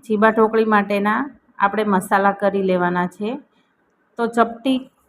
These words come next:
એવી આપણે હળદર એડ કરી લઈશું. સ્વાદ મુજબ મીઠું એડ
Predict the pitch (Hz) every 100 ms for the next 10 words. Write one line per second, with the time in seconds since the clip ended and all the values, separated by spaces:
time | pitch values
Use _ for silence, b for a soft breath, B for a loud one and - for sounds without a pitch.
0 | _ 220 226 226 214 - - - 190 202
1 | 202 202 185 180 208 208 208 196 196 208
2 | 202 208 196 196 240 294 - _ - -
3 | - _ _ _ _ _ _ _ _ _
4 | _ _ _ _ _ _ _ _ _ _
5 | _ _ _ _ _ - - 233 240 240
6 | 247 226 240 226 233 - _ _ 220 202
7 | 214 - 247 226 208